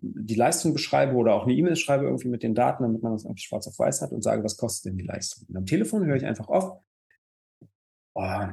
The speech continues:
sag du mal, du, du weißt es doch besser.“ Das ist irgendwie schön, wenn man an einen, an eine Agentur gerät, die selbst auch Musiker ist. <laughs> Aber irgendwie, wenn man mit einer Firma verhandelt, wird die natürlich versuchen, den Einkaufspreis so weit wie möglich immer zu drücken. So, und das Schlechteste, was mir irgendwie passieren kann als Musikerin, als Musiker. Also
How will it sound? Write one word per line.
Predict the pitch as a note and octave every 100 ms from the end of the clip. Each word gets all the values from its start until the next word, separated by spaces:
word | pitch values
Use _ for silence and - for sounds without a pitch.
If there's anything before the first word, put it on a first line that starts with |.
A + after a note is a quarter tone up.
| -
sag | - G#2+ -
du | C#3
mal, | C3+ G#2+
du, | G2 F#2+
du | A2 G#2+
weißt | G#2 A#2 -
es |
doch | G2 F#2+
besser.“ | F#2 - - - _ _ - - _
Das | C#3+ -
ist | A#2
irgendwie | B2+ A#2
schön, | - C3 G3+ B3+ B2
wenn | B2+
man | B2+
an | B2 B2+
einen, | C3 B2+ B2
an | A#2+ A#2+
eine |
Agentur | A#2 B2 B2 D#3
gerät, | C#3 D3+ C#3
die | B2
selbst | A#2+ - -
auch | C3
Musiker | C#3 F#3 G#3 G#3
ist. | C4+ - -
<laughs> | D#3 - C#3+ - - - - C#3+
Aber | B2 C#3 C#3+
irgendwie, | C#3 E3+ D#3 D3+ D#3+
wenn | C3
man | C#3 C#3
mit | C#3+ C#3
einer | C3
Firma | - G3 C4
verhandelt, | - G#2 A#2 D3 A#2+
wird | B2+
die | D3
natürlich | C3+ C#3 C#3+ -
versuchen, | A2 C3+ F3
den | B2
Einkaufspreis | - B2 E3+ E3 - D#3+ D#3+
so | G2
weit | F#2+ C#3 -
wie | C3+
möglich | A#2+ B2+ C#3+
immer | A#2+ B2
zu | -
drücken. | - G2+ G#2+ G2
So, | - G2
und | G2+
das | F#2+
Schlechteste, | - A#2 - - D3 A#2
was | -
mir | A#2+ B2
irgendwie | A#2+ -
passieren | A#2 - B2
kann | F#2+
als | F#2 F#2+
Musikerin, | G2+ G2 F#2+ F#2+
als | G2 -
Musiker. | G2 F#2+ G2+ F#2+
Also | A2+ F3 F#3+